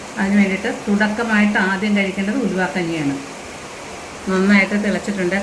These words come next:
കർക്കിടക മാസമല്ലേ, പുറത്ത് നല്ല മഴ പെയ്യുന്നുണ്ട്. മഴയുടെ ഇരമ്പൽ കൊണ്ട് ഞങ്ങൾ പറയുന്നതൊക്കെ വ്യക്തമാവുന്നുണ്ടോ എന്ന് ഒരു സംശയമുണ്ട്. ചെറിയൊരു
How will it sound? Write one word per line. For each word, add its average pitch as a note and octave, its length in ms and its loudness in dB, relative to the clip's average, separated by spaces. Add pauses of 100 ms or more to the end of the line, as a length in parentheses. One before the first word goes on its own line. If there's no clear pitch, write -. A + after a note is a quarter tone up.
കർക്കിടക G#3 400 0 (120)
മാസമല്ലേ, G#3 520 2
പുറത്ത് F#3 300 -4 (100)
നല്ല G3+ 340 4 (100)
മഴ F#3+ 120 2 (140)
പെയ്യുന്നുണ്ട്. F#3 360 0 (100)
മഴയുടെ F3+ 380 0 (560)
ഇരമ്പൽ F#3+ 360 2
കൊണ്ട് F#3+ 260 0
ഞങ്ങൾ F#3+ 160 0 (140)
പറയുന്നതൊക്കെ G3 640 0
വ്യക്തമാവുന്നുണ്ടോ F#3+ 880 0
എന്ന് G#3 120 2 (160)
ഒരു F#3+ 200 -8
സംശയമുണ്ട്. F3+ 480 0 (160)
ചെറിയൊരു F#3 360 0